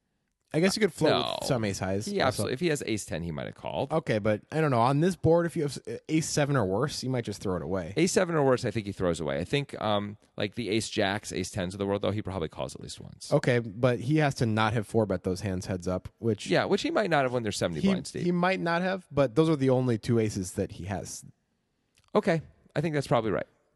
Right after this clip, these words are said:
Speaker 2: Maybe ace nine. Maybe he can
Speaker 1: Right.
Speaker 2: have ace nine.
Speaker 1: So I think
Speaker 2: Exactly.
Speaker 1: Bousquet has pretty much all the aces, whereas Rankemeier only has those two and maybe ace nine.
Speaker 2: I don't know if Bousquet has all of the aces, but he's got a lot more. How about that?
Speaker 1: Mm-hmm.
Speaker 2: Let's, let's agree on that.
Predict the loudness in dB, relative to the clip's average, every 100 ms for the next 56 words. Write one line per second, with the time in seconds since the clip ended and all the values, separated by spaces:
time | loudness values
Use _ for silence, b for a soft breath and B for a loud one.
0 | -2 2 4 4 2 0 -2 -2 -4 -4
1 | -2 -2 -2 -4 0 4 4 6 4 4
2 | 4 4 2 0 -8 -2 0 2 2 4
3 | 4 4 0 -2 -2 -4 -8 -2 2 4
4 | 2 0 0 0 2 0 0 0 -2 0
5 | 0 0 -2 -4 -4 -2 0 0 0 -2
6 | -4 -6 -8 -12 _ 2 2 0 -2 0
7 | 0 0 2 2 2 0 0 0 -2 -4
8 | -4 -2 0 0 0 0 0 -2 -6 -6
9 | -10 -10 -10 -10 -14 -16 _ -4 -2 -2
10 | -4 -4 -4 -4 -8 -8 -10 -6 -6 -6
11 | -10 -16